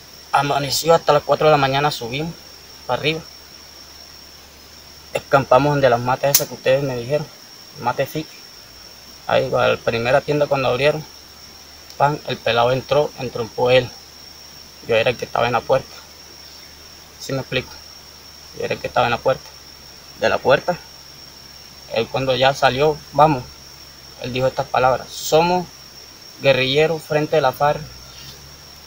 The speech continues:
frente treinta y ocho de la farc, N P de la farc. Somos guerrilleros, frente treinta y ocho N F, N-, N P de la farc". Y bueno,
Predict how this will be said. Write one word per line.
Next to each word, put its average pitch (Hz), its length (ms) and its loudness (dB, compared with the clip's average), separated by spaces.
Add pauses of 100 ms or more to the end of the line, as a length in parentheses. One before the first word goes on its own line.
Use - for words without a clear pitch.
(400)
frente 143 320 0
treinta 135 300 -2
y 120 100 0
ocho 139 260 -2
de 131 80 2
la 113 100 -2
farc, 120 260 0 (960)
N 120 260 0
P 131 180 2
de 139 100 2
la 123 100 0
farc. - 240 0 (1500)
Somos 160 360 0
guerrilleros, 151 560 0 (1500)
frente 160 320 2
treinta 143 280 -2
y 131 80 2
ocho 139 160 -2
N 143 160 -2
F, 131 260 -2 (180)
N-, 120 260 -4 (100)
N 120 140 -6
P 131 160 0
de 131 80 2
la 123 100 0
farc". 113 240 -2 (1300)
Y 110 40 -14
bueno, 104 220 -10